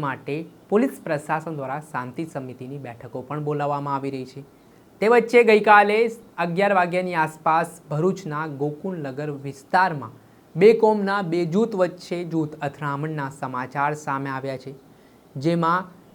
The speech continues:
વાત કરીએ તો ધાર્મિક ઝંડા લગાવવાને લઈને આ વિવાદ છે તે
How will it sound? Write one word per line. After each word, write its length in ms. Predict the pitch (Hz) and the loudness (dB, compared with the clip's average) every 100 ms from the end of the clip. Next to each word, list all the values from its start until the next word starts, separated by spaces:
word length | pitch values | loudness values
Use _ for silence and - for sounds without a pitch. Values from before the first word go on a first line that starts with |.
| - | 4
વાત 280 | 165 196 - | 6 6 2
કરીએ 320 | 175 170 185 180 - | -2 0 -4 -6 -8
તો 120 | 165 180 - | -6 -6 -8
ધાર્મિક 420 | 151 160 185 247 196 175 | -4 -2 2 2 0 0
ઝંડા 400 | 175 170 170 185 147 | 0 0 0 0 -2
લગાવવાને 540 | 139 160 147 139 139 131 | 0 0 2 -2 -4 -6
લઈને 260 | 139 139 160 - | -6 -6 -8 -6
આ 120 | 160 131 | -6 -4
વિવાદ 420 | 139 151 185 190 - | 0 4 4 4 -4
છે 120 | 165 202 - - - _ - | -8 -8 -14 -20 -20 _ -8
તે 120 | 156 | -4